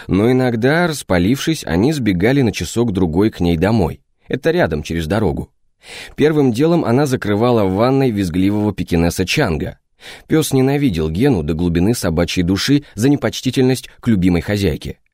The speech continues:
Однажды, когда страстная Алиса вскрикнула громче обычного, пёс подпрыгнул, схватился зубами за ручку,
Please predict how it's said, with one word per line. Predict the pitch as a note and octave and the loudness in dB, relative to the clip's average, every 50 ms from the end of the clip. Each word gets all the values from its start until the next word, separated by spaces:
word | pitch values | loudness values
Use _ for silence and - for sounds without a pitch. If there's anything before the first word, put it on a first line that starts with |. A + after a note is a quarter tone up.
| _ _ _ _ - - - - - - | _ _ _ _ -20 -18 -16 -14 -6 -2
Однажды, | - G2 G#2+ C#3 E3 F3 E3+ G#2+ D#2 D#2+ | 0 0 2 2 2 2 0 0 -2 -4
когда | C#2+ - E2+ F2+ F#2 G#2 G2 - | -4 -2 -2 0 0 0 -2 -2
страстная | - - B2 C3 C3+ B2+ - - A2 G#2+ G#2+ | -4 -2 -2 0 0 0 0 -2 -2 0 0
Алиса | - G#2+ A#2 B2 C3 A2+ - - C#2+ C#2+ | 0 0 2 2 2 0 0 -2 -6 -8
вскрикнула | - - - G#2+ B2 - - G2+ F2 E2 | -8 -6 -4 -4 -2 0 0 0 0 0
громче | D#2 D2+ G2+ A2+ G#2 - - E2 | 0 0 0 0 0 0 -2 -4
обычного, | D#2 E2 G#2 D3 C#3+ - - F2+ D2+ F2 - - - - - - | -2 0 0 0 0 -2 -2 -4 -4 -6 -10 -14 -18 -18 -10 -4
пёс | - C#3+ D3+ C#3+ - | 0 0 0 0 -2
подпрыгнул, | - B2 G#2+ - - - C3 C3 A#2 B2 C#3 C#3+ C#3+ C#3 - - | -2 -4 -4 -4 -2 0 0 2 2 2 2 2 0 -2 -8 -12
схватился | - - - A2 B2 - - F3 - - G#2+ | -10 -6 -2 -2 0 0 0 0 0 0 0
зубами | F#2 E2+ G#2 G#2+ G#2+ B2 A2+ F#2+ E2+ | 0 0 0 2 2 2 2 2 0
за | D#2+ F2 E2 | 0 -2 -2
ручку, | D#2+ G2 A2+ - - - D3 C#3 | 0 -2 -2 -2 -2 -2 -2 -2